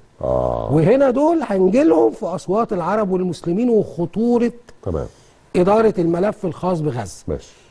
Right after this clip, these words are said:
Speaker 2: تأثير العقاب هيبقى مهم.
Speaker 1: طب يلا،
Speaker 2: لا.
Speaker 1: عشان احنا قدامنا ثلاث دقايق.
Speaker 2: طيب، نروح لدونالد ترامب. دونالد ترامب معاه أربعة وعشرين ولاية،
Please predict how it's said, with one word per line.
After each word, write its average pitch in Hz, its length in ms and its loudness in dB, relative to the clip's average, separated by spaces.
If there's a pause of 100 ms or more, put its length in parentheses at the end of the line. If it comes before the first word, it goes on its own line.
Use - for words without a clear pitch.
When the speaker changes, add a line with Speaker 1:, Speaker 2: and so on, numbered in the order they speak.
(180)
Speaker 2:
تأثير 175 420 2
العقاب 190 360 -2
هيبقى 170 200 0
مهم. 113 180 -4 (100)
Speaker 1:
طب 73 120 -8
يلا، 98 180 2
Speaker 2:
لا. 90 80 4
Speaker 1:
عشان 104 120 -2
احنا 107 160 -4
قدامنا 98 280 -2
ثلاث 92 200 -2
دقايق. 73 300 -4
Speaker 2:
طيب، 160 180 0 (240)
نروح 226 400 2
لدونالد 240 680 0
ترامب. 285 480 0
دونالد 220 420 2
ترامب 190 400 0
معاه 185 340 -2
أربعة 220 280 0
وعشرين 240 360 0
ولاية، 269 480 4